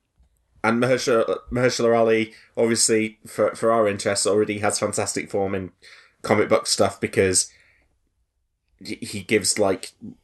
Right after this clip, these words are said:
one of the best performances in the, I mean, he's, I don't know if he'd have stuck, if he'd stuck around in Luke Cage,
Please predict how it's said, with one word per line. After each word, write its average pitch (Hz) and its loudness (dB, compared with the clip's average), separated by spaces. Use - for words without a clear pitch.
one 101 0
of 113 0
the - 0
best - -2
performances 120 -4
in 110 -2
the, 110 0
I - -12
mean, 104 -6
he's, - -10
I 127 0
don't 139 0
know 117 -2
if 110 0
he'd 117 -4
have 117 0
stuck, - -2
if - -4
he'd 123 -4
stuck - 2
around 113 2
in 117 -2
Luke 117 0
Cage, 120 0